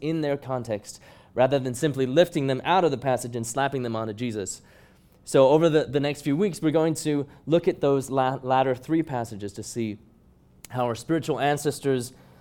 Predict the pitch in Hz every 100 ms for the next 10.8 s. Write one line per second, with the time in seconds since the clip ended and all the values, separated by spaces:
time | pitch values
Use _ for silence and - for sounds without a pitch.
0 | - - 78 113 135 165 165 147 139 131
1 | 120 113 127 135 131 107 107 - 123 131
2 | 143 143 - _ _ _ _ _ _ _
3 | _ _ - 110 113 123 131 151 135 123
4 | 123 120 143 127 117 123 123 170 139 107
5 | 101 85 - _ _ _ _ _ _ -
6 | 101 - 104 101 107 110 110 98 120 107
7 | 107 104 104 101 98 113 113 101 98 101
8 | 107 110 101 107 113 110 - - _ _
9 | _ - 107 107 101 95 - - _ -
10 | 143 151 110 90 - - 82